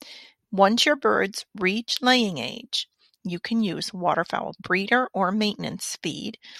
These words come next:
This is gonna be about fifteen to eighteen percent protein.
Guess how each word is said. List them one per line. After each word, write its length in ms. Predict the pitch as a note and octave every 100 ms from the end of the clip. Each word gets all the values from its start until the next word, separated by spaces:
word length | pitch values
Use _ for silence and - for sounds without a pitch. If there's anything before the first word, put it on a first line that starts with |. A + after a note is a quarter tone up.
| - _ -
This 180 | A3+ -
is 120 | D#4+
gonna 220 | D4+ D4
be 160 | A#3+ A#3
about 260 | A3 G#3
fifteen 520 | - G#3 - - G#3 G3+
to 140 | -
eighteen 400 | F#3+ - F#3+ F#3
percent 400 | - - F3+ F3+
protein. 600 | - F#3 - G#3+ A3 C#4+